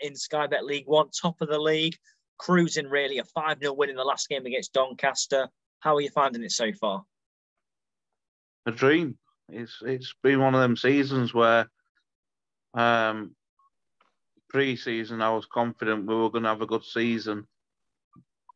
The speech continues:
Speaker 2: But you are, most fans are with any club, you know, you want to go into the season and have a good season. And if you beat some local teams heavily, you,
Speaker 1: Mm-hmm.
Speaker 2: you start to get a little bit excited, and then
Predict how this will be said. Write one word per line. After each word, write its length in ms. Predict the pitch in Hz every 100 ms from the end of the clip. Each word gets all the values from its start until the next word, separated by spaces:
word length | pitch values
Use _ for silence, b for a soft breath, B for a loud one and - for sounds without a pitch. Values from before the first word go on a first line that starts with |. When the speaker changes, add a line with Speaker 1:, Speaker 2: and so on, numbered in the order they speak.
| -
Speaker 2:
But 260 | 117 -
you 220 | 104 117 113
are, 440 | 113 110 107 104 _ -
most 320 | 113 123 -
fans 360 | 113 110 107 104
are 240 | 104 104
with 220 | 104 101
any 200 | 113 117
club, 320 | - 104 101 101 _ - -
you 160 | 95 107
know, 160 | 104
you 160 | 104 107
want 260 | 110 113 -
to 100 | 104
go 120 | 107
into 240 | 107 98
the 80 | -
season 340 | - 110 107
and 140 | 98 104
have 140 | 101
a 40 | 101
good 160 | 101
season. 480 | - 107 107 98 98
And 160 | 98 104 b b b b b _ -
if 160 | 110
you 100 | 117
beat 360 | 120 120 147 -
some 240 | 120 113
local 360 | 113 110 113 104
teams 540 | - 110 110 107 101
heavily, 500 | 98 107 113 110 110
you, 200 | 107 107
Speaker 1:
Mm-hmm. 140 | 104 104
Speaker 2:
you 40 |
start 300 | 107 117 117
to 80 | -
get 140 | 113
a 40 | 104
little 240 | 113 98
bit 140 | 113 98
excited, 680 | - - 107 107 - 107
and 180 | 110 104
then 220 | 107 104